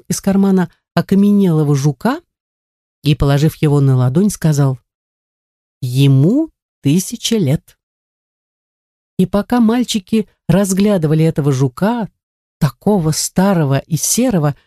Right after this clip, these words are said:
мистер Лоренс рассказал им, что его, должно быть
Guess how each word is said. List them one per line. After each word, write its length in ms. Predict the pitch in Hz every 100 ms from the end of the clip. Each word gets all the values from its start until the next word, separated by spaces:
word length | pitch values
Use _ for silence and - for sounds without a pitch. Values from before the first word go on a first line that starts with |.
| _ _ _ _ _ _ -
мистер 320 | 233 - 240
Лоренс 460 | 202 220 226 202 -
рассказал 640 | - 165 - 165 165 220 180
им, 200 | 139 - _ _ -
что 220 | - 170
его, 320 | 143 151 226
должно 320 | 202 202 190
быть 260 | 190 196